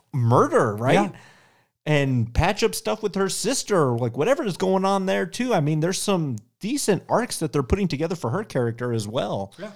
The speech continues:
Speaker 1: And then this is where we get that great moment too. So, you know, you know, he's been absent for a while.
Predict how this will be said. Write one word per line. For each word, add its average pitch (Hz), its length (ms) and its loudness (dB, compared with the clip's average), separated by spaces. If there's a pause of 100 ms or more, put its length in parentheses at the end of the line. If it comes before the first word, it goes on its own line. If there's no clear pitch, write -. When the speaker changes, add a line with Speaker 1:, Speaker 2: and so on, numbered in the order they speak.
(560)
Speaker 1:
And 147 140 0
then 151 120 2
this 208 180 2
is 233 80 -8
where 220 100 4
we 175 140 0
get 151 220 0
that 131 180 2
great 131 240 2
moment 123 320 0
too. 127 160 0
So, 123 180 0
you 127 160 0
know, 113 400 0
you 143 140 -2
know, 127 80 0
he's 170 240 -2
been 202 180 2
absent 139 460 0
for 123 120 4
a 113 60 4
while. 98 540 0